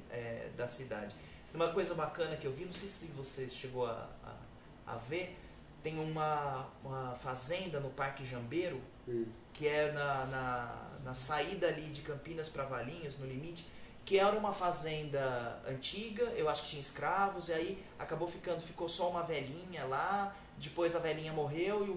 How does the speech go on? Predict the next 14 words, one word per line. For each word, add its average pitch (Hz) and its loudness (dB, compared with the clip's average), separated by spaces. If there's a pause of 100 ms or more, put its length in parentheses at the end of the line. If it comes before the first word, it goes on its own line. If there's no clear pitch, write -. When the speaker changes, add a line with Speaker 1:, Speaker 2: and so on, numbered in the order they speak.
(120)
Speaker 1:
prédio 151 2
ficou 160 0
abandonado, 185 2
e 214 4
agora 202 4
a 202 2
fazenda 180 -2
tá, 175 0 (340)
é, 131 2 (160)
toda 165 4
detonada, 143 4
toda 143 2 (920)
em 160 -2
ruínas, 156 2